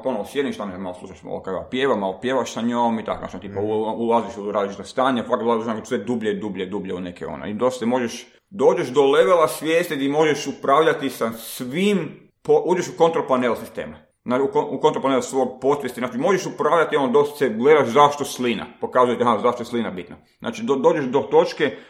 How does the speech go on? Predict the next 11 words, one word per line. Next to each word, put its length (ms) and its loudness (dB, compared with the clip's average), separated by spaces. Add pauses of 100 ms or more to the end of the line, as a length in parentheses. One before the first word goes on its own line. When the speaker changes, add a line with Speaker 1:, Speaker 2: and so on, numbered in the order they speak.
(180)
Speaker 1:
di 180 -2
upravljaš 500 4
do 100 -6
svakog, 580 8
možeš 200 4
doći 120 2
do 60 -4
svakog 340 4 (100)
procesa 480 0
u 80 -4
tijelu. 260 -12